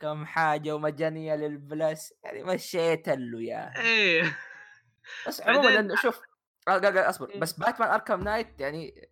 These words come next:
Speaker 1: تعاقبك على الشيء هذا، بحكم إنه تحرق عليك أهم شيء في الأجزاء اللي قبل.
Speaker 2: يا المقدمة تحرق عليك صراحة
Speaker 1: <laughs> إي،
Speaker 2: كثير.
Speaker 1: إي، إي.
Speaker 2: مرة. مع إنها رايقة، والأغنية اللي فيها مرة رايقة.
Speaker 1: أوه، مقدمة بدايتها جميلة.
Speaker 2: مرة.
Speaker 1: كذا ما تعرف إنه
Speaker 2: مرة.
Speaker 1: جيم بلاي،
Speaker 2: حتى
Speaker 1: فاهم؟ تقول أما عاد.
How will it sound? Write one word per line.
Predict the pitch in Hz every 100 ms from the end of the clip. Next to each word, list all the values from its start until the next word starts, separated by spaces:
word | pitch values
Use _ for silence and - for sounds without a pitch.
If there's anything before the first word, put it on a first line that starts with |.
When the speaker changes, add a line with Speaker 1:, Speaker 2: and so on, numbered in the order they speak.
| -
Speaker 1:
تعاقبك | 135 170 185 160 117
على |
الشيء | - 139
هذا، | 120
بحكم | - -
إنه | 160
تحرق | - - 175 -
عليك | 180 165 -
أهم | 220 165
شيء | 165 143
في | -
الأجزاء | 123 131 120
اللي | 127
قبل. | 117 -
Speaker 2:
يا | 165 175 196 202 196
المقدمة | 180 175 202 180 180
تحرق | 156 190 190 151
عليك | 151 160 -
صراحة | 170 165 156
Speaker 1:
<laughs> |
إي، | 180
Speaker 2:
كثير. | 170 156
Speaker 1:
إي، | 165 143 147
إي. | 147
Speaker 2:
مرة. | 151 127 127 _ _ - - - _ _
مع | 165
إنها | 190 190
رايقة، | 190 190 170 214
والأغنية | 165 175 180 160
اللي | 156
فيها | 147 156
مرة | 151 143 143
رايقة. | 143 175
Speaker 1:
أوه، | 370 381 370
مقدمة | 277 226 165 135 135 123
بدايتها | 120 123 120
جميلة. | 117 120 196
Speaker 2:
مرة. | 196 - - - 135 127 - _ _ _
Speaker 1:
كذا | - 156
ما | 175
تعرف | 220 165
إنه | 156
Speaker 2:
مرة. |
Speaker 1:
جيم | 156
بلاي، | 220 143
Speaker 2:
حتى | -
Speaker 1:
فاهم؟ | 135 160 190
تقول | 214 147
أما | 202 180
عاد. | 170 170 175